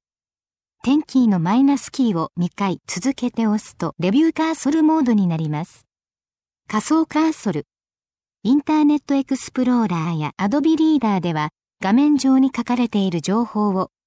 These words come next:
音声や点字で読んだ時に分かりやすいように加工して提示します。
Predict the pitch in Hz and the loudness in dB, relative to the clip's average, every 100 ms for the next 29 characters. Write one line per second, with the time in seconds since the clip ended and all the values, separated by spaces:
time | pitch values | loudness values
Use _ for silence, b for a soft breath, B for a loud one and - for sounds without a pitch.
0 | _ 247 294 - 226 208 170 - - 277 | _ 0 0 0 0 0 0 -4 -2 2
1 | 294 294 285 262 262 220 190 208 240 214 | 2 0 0 2 4 2 0 -4 -2 -2
2 | 165 165 262 302 311 311 339 320 247 233 | -2 -2 2 2 2 0 2 4 4 2
3 | 214 - 143 247 262 - 220 214 185 208 | 2 -2 -4 -2 -2 -2 -6 -6 -2 -2
4 | 202 185 180 160 185 - | -2 -4 -4 -4 -6 -10